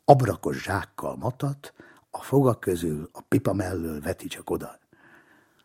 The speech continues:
„Nincsen már kocsis, csak elvtárs van.”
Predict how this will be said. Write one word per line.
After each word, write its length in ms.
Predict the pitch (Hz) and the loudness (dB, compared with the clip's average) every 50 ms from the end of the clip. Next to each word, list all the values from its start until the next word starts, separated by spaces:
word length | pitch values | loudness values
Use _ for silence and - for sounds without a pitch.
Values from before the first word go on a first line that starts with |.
| _ _ _ _ - | _ _ _ _ -8
„Nincsen 680 | - 104 110 139 143 135 135 117 - - - 110 107 101 | -2 4 6 8 8 8 8 6 4 2 2 2 2 2
már 520 | 87 90 87 87 87 87 85 82 - - | 0 0 0 0 0 -2 -2 -4 -4 -4
kocsis, 400 | - - 95 - - - - - - - - - - - - _ _ - - - - - - _ _ _ _ _ _ | 2 2 2 4 2 -2 -2 -2 -4 -4 -4 -4 -8 -12 -16 _ _ -20 -20 -20 -20 -20 -20 _ _ _ _ _ _
csak 300 | - - - - - - _ | -10 -8 -8 -8 -8 -4 _
elvtárs 760 | - - 139 120 - - - - 123 110 92 85 - - - - | 6 8 8 6 4 0 0 4 4 4 4 2 0 2 0 0
van.” 280 | - 82 87 90 - | 2 0 0 -2 -2